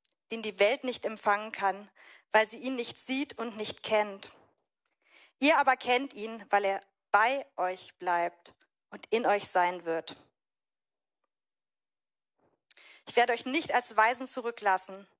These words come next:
Ich komme zu euch. An jenem Tag werdet ihr erkennen, ich bin in meinem Vater, ihr seid in mir und ich bin in euch."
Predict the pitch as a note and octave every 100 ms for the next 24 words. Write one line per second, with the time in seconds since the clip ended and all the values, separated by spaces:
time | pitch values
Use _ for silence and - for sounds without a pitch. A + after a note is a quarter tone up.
0 | _ _ _ _ _ C4 D4 - - -
1 | _ - G#3+ G3 - - G#3 C#3 F#3 F#3+
2 | - - _ _ _ _ _ _ _ _
3 | _ _ _ _ - - _ A3+ A3 C4
4 | C4+ - B3+ B3+ A#3+ B3+ F#4 A3+ A3 -
5 | A#3+ A#3 A3 - - - A3 A3 G#3 G#3
6 | - G3 G#3 A3 G#3 - _ _ - A3
7 | G#3 G3+ G#3 G#3 G3 G3+ G#3 _ - F#3
8 | - - G3+ F#3+ C#3+ F#3 F3+ -